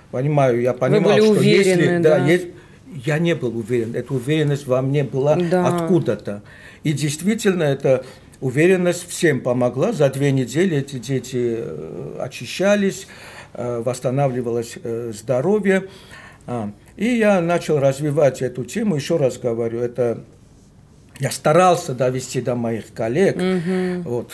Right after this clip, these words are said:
Speaker 1: э, значимость этой, э, па-, патологии, но они не, не хотели даже слышать об этом.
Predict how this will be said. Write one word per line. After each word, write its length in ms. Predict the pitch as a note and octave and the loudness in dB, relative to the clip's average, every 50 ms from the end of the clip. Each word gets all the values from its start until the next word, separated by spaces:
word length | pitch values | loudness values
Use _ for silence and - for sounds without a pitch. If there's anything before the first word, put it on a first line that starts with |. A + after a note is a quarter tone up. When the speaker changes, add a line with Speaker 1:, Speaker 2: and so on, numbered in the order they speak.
| - - | -14 -12
Speaker 1:
э, 200 | - A#2+ A#2 A2+ G#2 | -10 -10 -10 -8 -4
значимость 760 | - D3 D#3 D#3+ D#3+ D3+ - - C3 B2+ A#2+ A2 G#2+ - - | -2 0 2 2 2 0 -2 -4 -4 -4 -4 -4 -6 -8 -8
этой, 440 | - A#2+ A#2+ A#2+ - G#2+ G#2 G#2 G2+ | -6 -6 -6 -4 -6 -8 -8 -8 -10
э, 220 | F#2+ G#2+ G#2+ G2+ G2+ - - - | -12 -12 -14 -14 -14 -16 -16 -14
па-, 120 | A2 G#2 | -14 -14
патологии, 880 | - - A2 G2 - A#2 G#2+ A#2 C#3 G3 A3+ G#3+ - D3+ C3 A#2+ A#2 A2 | -10 -8 -10 -8 -6 -6 -4 -2 0 0 0 0 0 -2 -2 -2 -2 -2
но 240 | A#2+ C#3+ E3 - - | -2 -4 -4 -4 -4
они 260 | C#3+ C#3+ D3 D3+ D3+ C#3 B2+ B2+ | -4 -2 -2 0 0 -2 -2 -4
не, 160 | C3 C3 C3 | -4 -6 -6
не 920 | - C#3+ C#3+ C#3+ D#3 D3+ D3 C#3+ A#2+ A#2+ A#2+ A#2 A#2 A#2 A#2+ B2+ C#3 C3 | -6 -6 -6 -6 -6 -6 -6 -8 -10 -10 -12 -12 -12 -10 -8 -8 -8 -6
хотели 440 | - - C3 B2 - D#3 C#3 C3 B2+ | -6 -6 -6 -6 -4 -2 -2 -2 -2
даже 320 | A#2 C3+ B2 A#2+ A2+ A#2+ G#2 | 0 0 -2 0 -2 -4 -6
слышать 520 | - - D#3 F3+ F#3+ - E3+ D#3 D3 - | -6 -4 -4 -4 -4 -4 -6 -8 -6 -6
об 160 | E3+ D#3 C#3 E3+ | -6 -4 -2 -2
этом. 300 | D#3 D3+ - D#3 C#3+ | -4 -4 -6 -8 -12